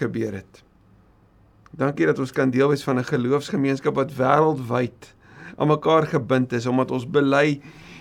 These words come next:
Jesus Christus is die Here. Jesus Christus het opgestaan. Jesus het opgevaar en Jesus kom weer. En ons deel in daai belydenis. Ons deel in die belydenis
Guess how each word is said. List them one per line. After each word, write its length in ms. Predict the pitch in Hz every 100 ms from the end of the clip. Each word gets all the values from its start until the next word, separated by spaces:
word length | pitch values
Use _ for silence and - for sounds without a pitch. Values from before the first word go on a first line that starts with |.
| -
Jesus 440 | 160 180 196 156
Christus 520 | - 180 175 185 175
is 200 | - 127
die 240 | 120 127 117 104
Here. 460 | 113 131 151 233 277 - _ _ _ _ _ _ _ - -
Jesus 420 | 123 156 180 156
Christus 460 | - 175 165 151 127
het 220 | 107 - -
opgestaan. 720 | 170 160 143 - - 101 - - _ _ _ _ - - -
Jesus 380 | - 156 190 170
het 180 | 147 -
opgevaar 680 | - 170 - 156 151 131 131
en 220 | 113 110
Jesus 520 | 107 147 - 175 156 -
kom 300 | 156 160 131
weer. 320 | 123 113 90 - _ _ _ _ _ _ _ _ _
En 160 | 120 147
ons 220 | 185 151 113
deel 300 | 143 165 151
in 60 | 135
daai 160 | 135 120
belydenis. 480 | 123 113 107 110
Ons 220 | 139 175 143
deel 220 | 151 170
in 80 | 180
die 60 | 160
belydenis 640 | 147 135 156 170 233